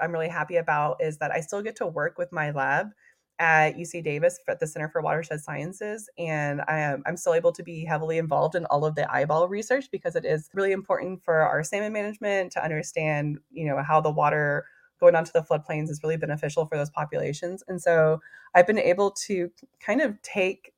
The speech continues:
my favorite parts of my previous <laughs> job and keep them, and take on all these new responsibilities at my new position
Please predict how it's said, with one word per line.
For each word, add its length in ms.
my 180
favorite 340
parts 380
of 160
my 140
previous 500
<laughs> 0
job 420
and 300
keep 300
them, 320
and 560
take 240
on 220
all 120
these 240
new 320
responsibilities 920
at 160
my 80
new 180
position 720